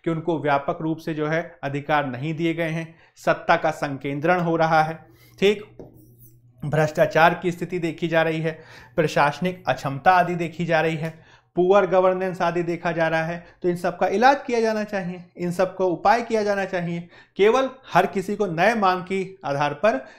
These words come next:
नए राज्य की मांग के आधार पर स्वीकार किया जाना सही नहीं है।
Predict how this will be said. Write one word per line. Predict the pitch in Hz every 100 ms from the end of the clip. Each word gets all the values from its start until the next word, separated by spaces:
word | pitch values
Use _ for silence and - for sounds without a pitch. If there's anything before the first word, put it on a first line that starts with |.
| _ 147
नए | 151 226
राज्य | 233 196 175
की | 180 185
मांग | 170 165
के | 165
आधार | 151 147 147
पर | 156
स्वीकार | 147 143 143 139
किया | 143 135
जाना | 127 175 262 - - _
सही | - 123 135 220 - 143
नहीं | 120 123 113
है। | 101